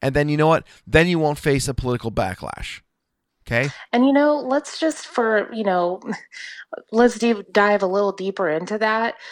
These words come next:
Speaker 2: We're all talking, first of all, about Ted Cruz,
Speaker 1: Yes.
Speaker 2: scum of the earth. He has a problem with immigration and people crossing the border. And I just want to point out the hypocrisy and irony that he crossed the border into Mexico to get to a better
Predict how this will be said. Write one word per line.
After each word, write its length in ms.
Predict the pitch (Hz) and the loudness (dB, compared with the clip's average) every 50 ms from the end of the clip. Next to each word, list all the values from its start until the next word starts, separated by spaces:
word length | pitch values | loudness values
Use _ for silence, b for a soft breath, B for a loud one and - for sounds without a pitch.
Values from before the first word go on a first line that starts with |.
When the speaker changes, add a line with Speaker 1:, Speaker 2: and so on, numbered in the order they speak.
| B B B B B B _ _ _ _ - | B B B B B B _ _ _ _ -14
Speaker 2:
We're 200 | - 196 233 262 | -2 2 4 4
all 160 | 269 277 277 269 | 4 4 2 0
talking, 420 | - 247 240 220 - 226 208 208 180 - | -2 -4 -8 -8 -8 -10 -12 -12 -12 -10
first 240 | - - 208 185 - | -8 -8 -8 -8 -6
of 60 | 190 | -8
all, 80 | 180 156 | -8 -6
about 240 | 151 165 165 - - | -6 -6 -8 -8 -8
Ted 220 | - 175 165 160 | -10 -10 -10 -10
Cruz, 200 | - - - 160 | -10 -8 -6 -4
Speaker 1:
Yes. 320 | - - 143 - - - - _ _ _ _ _ _ _ _ _ - | -4 -4 -6 -8 -12 -12 -16 _ _ _ _ _ _ _ _ _ -18
Speaker 2:
scum 280 | - - - 202 185 | -10 -4 -2 -2 0
of 100 | 190 175 | 0 -2
the 100 | 170 165 | -2 -2
earth. 240 | 151 147 151 - - _ B B B B B B B B | -4 -4 -4 -6 -10 _ B B B B B B B B
He 540 | - - - 240 247 254 247 247 240 226 - - _ _ _ - - - | -16 -8 -4 -2 0 0 0 0 -2 -2 -4 -6 _ _ _ -16 -14 -10
has 200 | - - 214 202 | -6 -4 -4 -4
a 60 | 196 | -4
problem 360 | 190 - - 185 180 180 180 180 | -4 -4 -2 -2 -2 -2 -2 -2
with 140 | 175 170 | -2 -2
immigration 800 | 170 175 170 165 165 156 156 156 156 - - 165 156 151 151 147 | -2 -4 -4 -4 -2 -2 -2 -2 -4 -6 -6 -4 -4 -4 -4 -6
and 100 | 147 147 | -8 -10
people 240 | - 175 160 156 156 | -8 -8 -8 -8 -8
crossing 420 | - - 160 151 151 - - 160 | -6 -4 -4 -4 -4 -4 -8 -8
the 80 | 156 147 | -8 -6
border. 340 | 151 165 151 147 151 151 151 | -4 -2 -2 0 0 0 -2
And 140 | 151 160 | -2 -2
I 120 | 165 165 160 - | -4 -6 -6 -8
just 420 | - - 185 190 196 190 - - | -4 0 2 2 2 2 0 -2
want 140 | 208 196 175 | -2 -2 -2
to 160 | 170 - - | -4 -6 -6
point 280 | - 196 185 180 180 170 | -4 -2 -2 -2 0 0
out 240 | 165 160 160 - - | -2 -2 -2 -4 -4
the 80 | 170 151 | -4 -6
hypocrisy 680 | 160 - - 165 165 160 160 170 165 - - 185 170 | -6 -6 -2 -2 -2 -2 -2 -4 -8 -8 -4 -4 -2
and 100 | 165 165 | -2 -2
irony 420 | 165 156 160 160 156 160 165 156 147 | -2 -2 -2 -2 -4 -6 -8 -10 -8
that 160 | 147 147 - | -6 -6 -6
he 420 | - - - - 202 202 202 196 185 - | -6 -10 -10 -8 -4 -2 0 0 -2 -2
crossed 460 | - - 185 170 170 165 - - - | -2 0 0 2 0 0 -2 -6 -8
the 60 | 180 | -6
border 340 | 170 165 160 160 160 160 160 | -2 0 0 2 2 0 -2
into 160 | 156 160 160 | -4 -4 -6
Mexico 520 | 156 156 151 151 - - - - 156 160 | -6 -6 -6 -6 -6 -8 -6 -4 -2 -2
to 80 | 156 156 | -2 -2
get 400 | 151 - 156 151 151 - - - | -4 -2 -2 0 0 -2 -6 -10
to 200 | - - 165 156 | -10 -6 -2 -2
a 80 | 156 151 | -2 -2
better 540 | 151 - 147 147 147 147 151 151 147 143 | -4 -4 -4 -2 -2 0 0 0 -2 -4